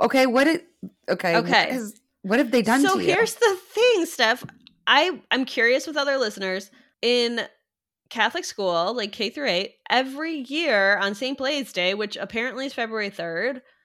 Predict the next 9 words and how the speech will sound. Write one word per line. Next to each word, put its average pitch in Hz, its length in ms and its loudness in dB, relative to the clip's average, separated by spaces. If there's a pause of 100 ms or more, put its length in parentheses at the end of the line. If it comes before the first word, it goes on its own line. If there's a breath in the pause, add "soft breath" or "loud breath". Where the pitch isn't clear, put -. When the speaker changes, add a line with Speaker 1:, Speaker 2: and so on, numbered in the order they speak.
(140)
Speaker 2:
I 202 60 0
didn't 240 180 -2
remember 202 380 -2
that 170 260 -4
part 165 220 -4
of 160 80 -8
it, 190 240 -4 (480)
they 254 480 2
would 233 580 -4